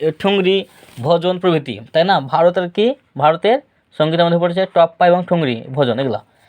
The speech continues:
কেবলমাত্র প্রাচীন বা মধ্যযুগী নয়, এ, ঔপনিবেশিক সমাজেও সঙ্গীতের গুরুত্ব অস্বীকার করা যায় না। অসংখ্য মান-, এ, অসংখ্য সাধারণ মানুষকে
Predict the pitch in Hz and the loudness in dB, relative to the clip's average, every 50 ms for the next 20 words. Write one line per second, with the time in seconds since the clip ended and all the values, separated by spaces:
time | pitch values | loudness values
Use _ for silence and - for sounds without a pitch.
0 | _ _ _ _ - - 127 135 151 170 180 196 196 - - 190 175 160 170 170 | _ _ _ _ -4 0 2 4 4 4 4 2 0 0 0 2 2 2 2 0
1 | _ 160 160 165 175 175 - - 196 196 190 190 180 175 180 170 185 180 185 185 | _ 0 0 0 0 -2 -2 -4 -2 0 0 0 0 0 -2 -2 -2 -4 -4 -4
2 | 190 190 185 180 196 254 320 - _ _ - 139 147 143 139 135 139 135 - - | -2 0 0 0 0 0 -2 -6 _ _ -2 0 2 4 4 6 4 4 4 2
3 | 156 165 165 - 196 196 190 196 185 - - 196 190 190 180 190 196 220 254 240 | 0 -2 0 -2 -2 -2 -2 -4 -2 -2 0 0 2 0 2 0 0 -2 -2 -4
4 | - - 185 175 175 180 175 185 185 180 165 175 180 180 - - 208 202 254 277 | -4 -2 -2 -2 -2 -2 -2 -2 -2 0 0 -2 -2 -4 -4 -4 -4 -4 -4 0
5 | - 175 175 - - 180 180 170 175 170 160 160 147 123 117 107 104 - _ _ | 0 0 0 0 0 -2 2 2 2 2 4 2 0 0 -2 -6 -14 -18 _ _
6 | _ _ - 151 170 - - 196 196 - 214 202 185 - 139 143 147 151 156 147 | _ _ 0 0 2 2 0 -2 0 0 -2 -2 -2 -8 -10 -8 -6 -6 -6 -6
7 | 143 139 139 - 170 170 175 175 - 196 190 196 202 - - - 160 151 170 185 | -6 -6 -6 -4 -2 -2 -2 -2 -2 -4 -6 -6 -8 -6 -2 0 0 2 2 0
8 | 185 180 190 196 196 - - 151 147 165 214 | 0 0 -2 -4 -6 -4 -2 -2 0 0 -2